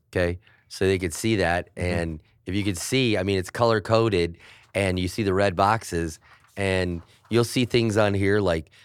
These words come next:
Speaker 1: thousand plus. That's the conference. Like, you'll see Dubai. I did a trip to Dubai and I was working with some of our missionaries. You'll see Executive Presbytery, you'll see, I mean, there's all the, and they're color-coded, and then you'll see, like, uh, River Valley Church golf trip. We do an annual golf trip with just
Speaker 2: Mm-hmm.
Speaker 1: people from the church,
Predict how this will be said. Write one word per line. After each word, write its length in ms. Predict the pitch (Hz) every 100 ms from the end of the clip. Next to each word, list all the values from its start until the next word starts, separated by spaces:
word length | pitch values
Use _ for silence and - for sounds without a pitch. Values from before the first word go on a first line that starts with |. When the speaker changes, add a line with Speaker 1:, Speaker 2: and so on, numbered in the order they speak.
| _
Speaker 1:
thousand 340 | - 90 90 92
plus. 280 | 107 101 -
That's 260 | 82 80
the 300 | - 90 85 80
conference. 460 | 92 85 78 71
Like, 240 | 85 80 76
you'll 80 | 90
see 160 | 104
Dubai. 420 | 85 92 98 95
I 60 | 76
did 160 | 82 82
a 60 |
trip 260 | 85 - 87
to 100 | -
Dubai 500 | 85 78 82 92 85
and 80 | 80
I 40 |
was 180 | 80 80 - - -
working 280 | 92 87 90
with 160 | 87
some 220 | 82 - 87
of 120 | 82
our 120 | 82
missionaries. 640 | 87 98 - 82 78 78
You'll 120 | 85
see 320 | 80 - 90 78 - _ _
Executive 480 | 92 85 87 82 85
Presbytery, 540 | - 117 107 - - 78
you'll 220 | 73 80
see, 180 | 92 87
I 60 | 98
mean, 160 | 104
there's 180 | 90 80 -
all 180 | 104 104
the, 140 | 98
and 80 | 98
they're 60 | 92
color-coded, 760 | - 92 82 - 139 101 82 - - - -
and 160 | 95 98
then 240 | 92 92
you'll 220 | 87 90
see, 280 | 82 - 87
like, 320 | 85 80 78 _ _ _ _ -
uh, 260 | 82 76 - - -
River 200 | 87 98
Valley 220 | 98 95
Church 260 | 95 110 98
golf 240 | 107 127
trip. 220 | - 76 -
We 80 |
do 140 | 90 104
an 60 |
annual 260 | 92 101 101
golf 280 | 92 92 139
trip 240 | - 78
with 100 | 82
just 140 | 80 92
Speaker 2:
Mm-hmm. 60 |
Speaker 1:
people 200 | 95 90
from 140 | 87 92
the 60 |
church, 400 | 85 113 120 -